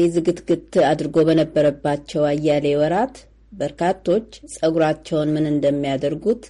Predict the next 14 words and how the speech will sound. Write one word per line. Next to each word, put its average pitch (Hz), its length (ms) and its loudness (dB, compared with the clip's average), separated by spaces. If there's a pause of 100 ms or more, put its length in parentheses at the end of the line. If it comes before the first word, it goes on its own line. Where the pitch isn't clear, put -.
(120)
እንዴት 139 380 -2
እንደሚያስተካክሉ 147 1040 -6 (180)
መከራ 190 380 -4 (180)
ሆኖባቸው 139 800 -4
ነበር። 143 380 0 (800)
ውሾች 269 420 0
የሚያሳድጉ 170 720 0 (100)
ሰዎች 139 420 -2
ደግሞ 208 280 0 (180)
እንዴት 139 360 -2
እንደተቸገሩ 147 800 -2 (180)
ይናገራሉ። 135 840 0 (760)
የሃርለም 151 600 -2
ነዋሪው 151 480 -2